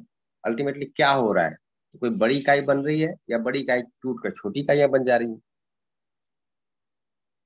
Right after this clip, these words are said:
तो इसमें जितने भी तरह के atom and molecules हैं जिससे मिलकर mobile बना है, है ना, बहुत सारे metals हैं, non metals हैं,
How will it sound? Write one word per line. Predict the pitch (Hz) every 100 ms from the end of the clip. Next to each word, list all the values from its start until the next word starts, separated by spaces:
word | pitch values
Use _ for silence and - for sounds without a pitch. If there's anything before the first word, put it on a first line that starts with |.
| _ _ -
तो | 123 120 - -
इसमें | 113 139 127
जितने | 117 127
भी | 135 131 127 131 135 -
तरह | 113
के | 120 120
atom | 110 113 123
and | 113
molecules | 110 110 113 123 113
हैं | 113 - - _ _ _ _ _ _ _ _ _
जिससे | - - 104
मिलकर | 107 104 -
mobile | 104 98 107
बना | 98 95
है, | 95 85
है | - _ _ _ -
ना, | 113
बहुत | 104 104
सारे | 110
metals | 104 101 98 101 101
हैं, | 98
non | 101 104
metals | 95 98 95
हैं, | 92